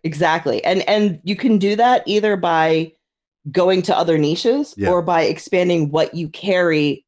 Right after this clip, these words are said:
Speaker 1: for the niches that you already have,
Speaker 2: Absolutely.
Speaker 1: right?
Speaker 2: A hundred percent.
Speaker 1: So, uh, like for us, we started, like I said, we started out with,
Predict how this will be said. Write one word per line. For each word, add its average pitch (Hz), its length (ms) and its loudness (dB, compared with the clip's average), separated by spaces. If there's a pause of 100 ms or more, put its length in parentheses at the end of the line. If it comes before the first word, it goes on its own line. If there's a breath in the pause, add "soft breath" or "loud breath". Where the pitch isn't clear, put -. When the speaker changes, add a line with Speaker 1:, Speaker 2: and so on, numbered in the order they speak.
Speaker 1:
for 180 160 0
the 170 100 2
niches 156 360 -4
that 131 180 -4
you 135 100 -4
already 117 280 -6
have, 85 160 -8
Speaker 2:
Absolutely. 78 500 -8
Speaker 1:
right? 117 400 -2
Speaker 2:
A 85 80 -20
hundred 85 160 -20
percent. - 220 -14
Speaker 1:
So, 170 380 0 (800)
uh, 165 420 2 (200)
like 170 180 -2
for 165 200 0
us, 170 380 2
we 175 100 2
started, 156 340 0
like 147 160 0
I 143 60 -2
said, 147 160 -2
we 143 100 -4
started 143 300 -2
out 139 220 0
with, 139 380 -2